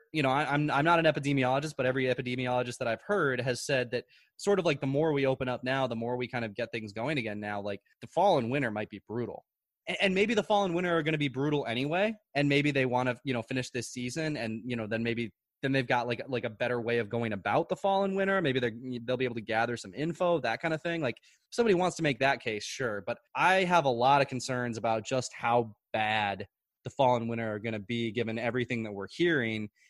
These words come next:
And, I mean, if that's the case, like, I could s-, see the league having problems getting going again. Not now, but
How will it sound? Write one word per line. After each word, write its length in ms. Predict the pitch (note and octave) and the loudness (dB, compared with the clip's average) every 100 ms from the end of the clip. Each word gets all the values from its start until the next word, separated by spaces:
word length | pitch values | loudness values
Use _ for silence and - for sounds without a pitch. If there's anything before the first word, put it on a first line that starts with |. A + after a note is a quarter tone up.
| _ _ | _ _
And, 560 | D3 D3 C3+ B2 A#2+ A2+ - - - | 0 2 4 2 0 -2 -8 -14 -6
I 60 | D3 | 0
mean, 140 | C#3+ | 0
if 80 | C3 | 2
that's 200 | E3+ F3 | 2 0
the 80 | C3 | -2
case, 380 | - A3+ D#3 - | 2 4 4 2
like, 160 | C3 - | 0 -2
I 120 | A#2+ B2+ | -6 -4
could 160 | C#3 | -4
s-, 300 | B2+ - - _ | -6 -16 -20 _
see 580 | - - C3 C#3 D3+ C3+ - _ _ | -18 -12 -6 -4 -2 -4 -10 _ _
the 80 | A2+ | -8
league 260 | B2 B2+ | -4 -4
having 300 | A#2+ A2 B2+ | -2 -2 -2
problems 340 | A#2 A#2 C3 B2+ | -2 -2 -2 -4
getting 240 | C#3 C#3+ | -2 -2
going 260 | A#2+ E3+ D#3 | 2 2 2
again. 360 | A2 A2 G#2 - - | -2 -4 -4 -8 -2
Not 320 | D#3+ D#3 B2 | 2 2 4
now, 440 | D3 E3+ B2+ B2 | 4 4 4 2
but 240 | A#2+ A#2+ | 2 0